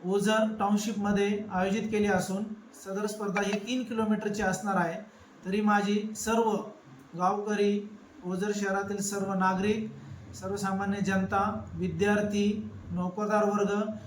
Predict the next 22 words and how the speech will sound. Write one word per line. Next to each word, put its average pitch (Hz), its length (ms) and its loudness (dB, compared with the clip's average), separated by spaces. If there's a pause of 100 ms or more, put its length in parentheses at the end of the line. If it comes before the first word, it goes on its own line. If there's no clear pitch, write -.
(200)
यांना 196 420 0
आव्हान 196 380 2
आहे 214 240 2
आणि 196 240 -2
विनंती 214 460 0
आहे 214 340 2
की 214 80 -4
त्यांनी 202 540 -2 (140)
या 196 140 0
स्पर्धेमध्ये 202 640 -2
सहभाग 190 460 -2
नोंदवावा 202 500 2 (460)
आणि 202 500 2 (400)
भारताच्या 202 680 2 (260)
लोह 202 220 0
पुरुषांना 202 800 0 (240)
च्या 190 280 -2
या 196 260 2
एकशे - 180 -8
पन्नासाव्या 208 640 -2
जयंतीनिमित्त 196 560 -2 (580)
एक 196 400 0